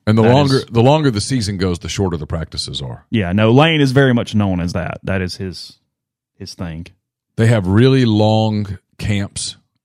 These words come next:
Speaker 1: Their camp practices are long. And then as the season gets going,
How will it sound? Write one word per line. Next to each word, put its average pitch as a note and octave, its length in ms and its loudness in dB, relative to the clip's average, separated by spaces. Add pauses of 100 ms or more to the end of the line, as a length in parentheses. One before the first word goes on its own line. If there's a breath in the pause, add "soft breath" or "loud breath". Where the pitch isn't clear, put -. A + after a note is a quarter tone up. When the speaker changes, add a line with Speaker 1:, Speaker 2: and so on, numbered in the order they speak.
(520)
Speaker 1:
Their F2+ 120 -6
camp G2 300 -2
practices G2 500 -4
are F2 80 -4
long. F2+ 460 -4 (1000)
And F2+ 160 0
then F#2 220 0
as F#2 180 -6
the F2 100 -8
season F#2+ 420 -4
gets E2+ 240 -6
going, F2 580 -4